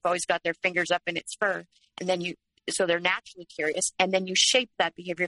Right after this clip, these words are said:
further and you say, "Pet the puppy nicely, just like this, no pulling, good job." And so you shape the behavior into more of what's expected.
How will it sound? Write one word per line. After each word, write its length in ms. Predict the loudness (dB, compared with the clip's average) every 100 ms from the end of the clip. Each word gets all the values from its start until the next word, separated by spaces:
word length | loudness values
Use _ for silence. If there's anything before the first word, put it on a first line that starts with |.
| 0
further 360 | 0 0 -2 -6 -14 -6 -2
and 100 | 0
you 60 |
say, 240 | 2 0 -2 _ -2
"Pet 140 | -2 0
the 80 |
puppy 340 | 0 0 -2 0
nicely, 640 | 2 2 0 0 -2 -2 -10 _ -6
just 280 | 0 0 2
like 180 | 0
this, 220 | 2 0 0
no 260 | 0 0 0
pulling, 460 | 0 2 2 0 -4 -2
good 220 | -2 0
job." 480 | 0 0 0 -2 -4 _ _ _ -8
And 80 | -2
so 80 |
you 220 | -2 -2 2
shape 420 | 2 4 2 0 _
the 80 | -18
behavior 600 | -14 -4 0 2 2 0 0
into 300 | -4 -4 -6
more 240 | -2 -2
of 60 | -2
what's 240 | -6 -6
expected. 640 | -8 -6 -2 -2 -2 -6